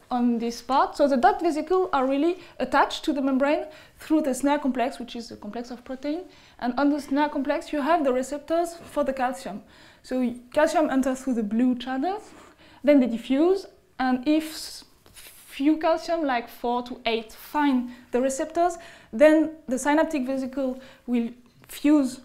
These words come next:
with the membrane, the membrane of the vesicle with the membrane, and then everything will start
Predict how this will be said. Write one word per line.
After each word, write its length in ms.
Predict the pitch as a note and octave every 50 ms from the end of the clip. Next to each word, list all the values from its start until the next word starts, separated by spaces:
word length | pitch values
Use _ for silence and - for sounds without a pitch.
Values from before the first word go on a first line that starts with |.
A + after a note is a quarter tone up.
| -
with 160 | A#3+ A#3+ G#3+ G#3+
the 60 | A3+
membrane, 500 | A#3 A3+ A3 G#3+ A3+ A#3+ C#4 E4 E4+ C#4+
the 80 | B3+
membrane 300 | A#3+ A#3+ A#3 A#3+ B3 B3
of 100 | A#3+ A3+
the 80 | G#3+ G#3+
vesicle 340 | G#3+ G#3+ A3 G#3+ - A#3+ A#3+
with 160 | A3+ A3 G#3
the 60 | G#3+
membrane, 380 | G#3+ G#3 G#3 G#3 A3+ B3 C4 - -
and 160 | B3 A#3+ A#3+
then 160 | B3 B3 A#3+
everything 420 | A3+ G3+ G#3 - - A3+ A3+ A3
will 140 | G#3 G#3+ G#3
start 400 | - - - - F#3+ F3+ - -